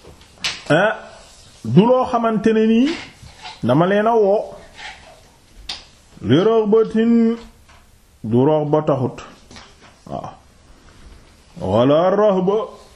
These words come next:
waaye it rahba taxul. Waaw. Waaw.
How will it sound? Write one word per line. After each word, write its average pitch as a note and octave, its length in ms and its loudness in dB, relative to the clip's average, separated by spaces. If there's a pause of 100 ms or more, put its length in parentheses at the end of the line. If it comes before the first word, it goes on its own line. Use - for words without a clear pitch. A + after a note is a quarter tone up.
(540)
waaye C3+ 640 2
it D3 100 -2 (1700)
rahba D#3+ 720 2
taxul. G#2+ 320 -4 (840)
Waaw. C2 220 -4 (1080)
Waaw. A#2 260 0